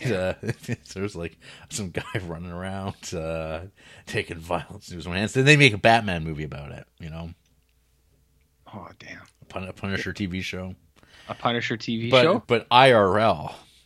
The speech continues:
Speaker 2: uh, this Kitboga, he's doing, uh, he's doing some good work. Uh, some of the
Speaker 1: Hmm.
Speaker 2: stuff, it's, it's pretty incredible.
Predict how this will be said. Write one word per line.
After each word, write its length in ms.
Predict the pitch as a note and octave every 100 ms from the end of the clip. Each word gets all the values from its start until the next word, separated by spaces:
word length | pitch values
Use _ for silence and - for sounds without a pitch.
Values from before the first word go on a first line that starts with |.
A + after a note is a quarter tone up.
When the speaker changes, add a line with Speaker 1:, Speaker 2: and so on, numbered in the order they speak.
| F#2+
Speaker 2:
uh, 600 | E2+ E2 D#2+ D#2+ D#2+ D#2+
this 260 | F2+ - -
Kitboga, 560 | - F2 F#2+ F#2 E2 D2+
he's 220 | F2 D#2
doing, 380 | - F2 F2 E2
uh, 320 | D#2+ D#2+ D#2+ -
he's 100 | _
doing 160 | G2 F2
some 140 | G2
good 180 | F2+ G2+
work. 420 | G#2 G#2+ - - - - _ -
Uh, 420 | E2 E2 D#2+ D2+
some 220 | - A2
of 60 | -
the 60 |
Speaker 1:
Hmm. 80 | D4+
Speaker 2:
stuff, 300 | A#2 G2 -
it's, 280 | D#2+ - -
it's 120 | -
pretty 280 | - B2+ B2
incredible. 680 | A2 B2+ C3+ A#2+ F2+ E2